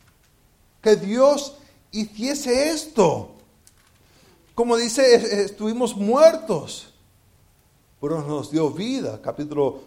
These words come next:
dos, versículo uno. "Nos dio vida a vosotros cuando estabais muertos en vuestros delitos y pecados".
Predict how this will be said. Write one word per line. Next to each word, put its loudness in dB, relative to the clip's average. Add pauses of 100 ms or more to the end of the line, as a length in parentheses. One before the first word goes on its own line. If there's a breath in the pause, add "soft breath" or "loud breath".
(360)
dos, 4
versículo -8
uno. -4
"Nos -8
dio 0
vida -4 (320 loud breath)
a 2
vosotros -2
cuando -2
estabais 0
muertos -2
en -20
vuestros -18 (120)
delitos -6
y -14
pecados". -4